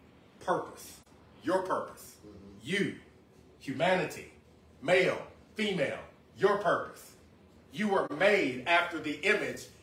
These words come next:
Speaker 1: and likeness of God. Now let me just make this simple because I know I'll say a lot of things. You may not contain all those things, but I'm gonna say this one thing that you will contain. This is real simple.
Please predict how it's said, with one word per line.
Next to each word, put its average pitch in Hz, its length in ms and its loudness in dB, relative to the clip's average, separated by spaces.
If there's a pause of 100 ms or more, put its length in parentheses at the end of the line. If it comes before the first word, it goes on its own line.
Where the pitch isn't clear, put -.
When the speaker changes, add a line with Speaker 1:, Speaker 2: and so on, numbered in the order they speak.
(140)
Speaker 1:
and 151 200 0
likeness 180 580 4
of 147 180 -6
God. 170 320 2 (200)
Now 156 80 -4
let 202 120 0
me 214 60 -2
just 165 180 -6
make 175 200 -2
this 190 180 -8
simple 190 440 -8 (200)
because 147 260 -6
I 139 80 0
know 165 160 0
I'll 165 240 4
say 165 140 -4
a 160 80 0
lot 156 300 0
of 160 100 -10
things. 175 360 -6 (380)
You 110 100 -14
may 151 160 -2
not 147 300 -2 (360)
contain 175 460 -10
all 170 200 2
those 165 160 -6
things, 180 320 -8
but 117 80 -10
I'm 131 80 -4
gonna 147 120 -8
say 165 140 -10
this 165 200 -14
one 156 160 -8
thing 143 160 -12
that 131 200 -14
you 135 60 -14 (120)
will 123 140 -6
contain. - 340 -20 (1300)
This 131 180 -8
is 113 180 -12
real 156 180 -4
simple. - 320 -6